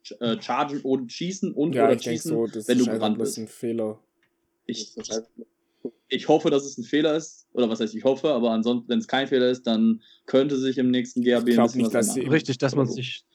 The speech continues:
Speaker 3: ja.
Speaker 2: Also ich
Speaker 1: Ich
Speaker 2: glaub
Speaker 1: glaub's
Speaker 2: nicht,
Speaker 1: auch
Speaker 2: dass im
Speaker 1: nicht.
Speaker 2: G H B Grundregeln verändert werden, dass du dich nicht mehr bewegen und schießen kannst.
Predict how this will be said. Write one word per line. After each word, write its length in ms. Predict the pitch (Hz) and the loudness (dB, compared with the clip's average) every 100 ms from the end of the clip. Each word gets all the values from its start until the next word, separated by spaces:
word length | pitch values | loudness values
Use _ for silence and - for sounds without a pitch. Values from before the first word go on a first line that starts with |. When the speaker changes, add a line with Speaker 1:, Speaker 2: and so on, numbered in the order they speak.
| - _ - - - _ | -20 _ -20 -16 -16 _
Speaker 3:
ja. 120 | 143 - _ _ _ _ | -4 -4 _ _ _ _
Speaker 2:
Also 220 | - 123 131 | -4 2 2
ich 60 | 110 | 2
Speaker 1:
Ich 40 | |
Speaker 2:
glaub 100 | 139 | 4
Speaker 1:
glaub's 60 | 131 151 | 4 4
Speaker 2:
nicht, 20 | |
Speaker 1:
auch 60 | 147 | 0
Speaker 2:
dass 120 | 135 | 0
im 80 | 135 | -2
Speaker 1:
nicht. 100 | 123 | 0
Speaker 2:
G 160 | 131 123 | 2 2
H 100 | 120 | 0
B 200 | 123 120 | 0 -2
Grundregeln 640 | - 147 156 - 107 104 110 | -2 -2 -2 -2 -2 -2 -4
verändert 380 | - 95 104 | -6 -6 -6
werden, 360 | 101 95 107 107 _ _ | -6 -6 -6 -10 _ _
dass 200 | 113 - | -12 -10
du 80 | 123 | -10
dich 200 | 110 - | -10 -6
nicht 140 | 127 | -4
mehr 100 | 131 | -2
bewegen 360 | 123 117 120 120 | 0 2 2 2
und 100 | 113 | -4
schießen 320 | - 135 123 | -6 -8 -8
kannst. 340 | - 95 95 | -10 -10 -10